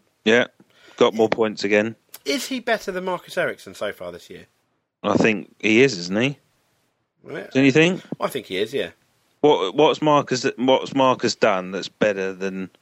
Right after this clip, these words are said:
Speaker 2: Nothing. Uh, <laughs>
Speaker 1: Nothing.
Speaker 2: yeah,
Speaker 1: No.
Speaker 2: yeah, okay. Um, uh, uh, Carlos Sainz, uh, <laughs> scoring points at Monaco as well, finishing tenth. Nice. Uh, Nico Hulkenberg, not bad.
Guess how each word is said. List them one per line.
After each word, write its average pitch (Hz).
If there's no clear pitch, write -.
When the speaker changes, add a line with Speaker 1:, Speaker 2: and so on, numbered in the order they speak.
Speaker 2:
Nothing. 110
Uh, 98
<laughs> -
Speaker 1:
Nothing. 98
Speaker 2:
yeah, 101
Speaker 1:
No. 92
Speaker 2:
yeah, 120
okay. 82
Um, 175
uh, -
uh, 175
Carlos 214
Sainz, 170
uh, 143
<laughs> -
scoring 147
points 139
at 123
Monaco 120
as 110
well, 113
finishing 135
tenth. 127
Nice. 151
Uh, 135
Nico 185
Hulkenberg, 151
not 220
bad. 190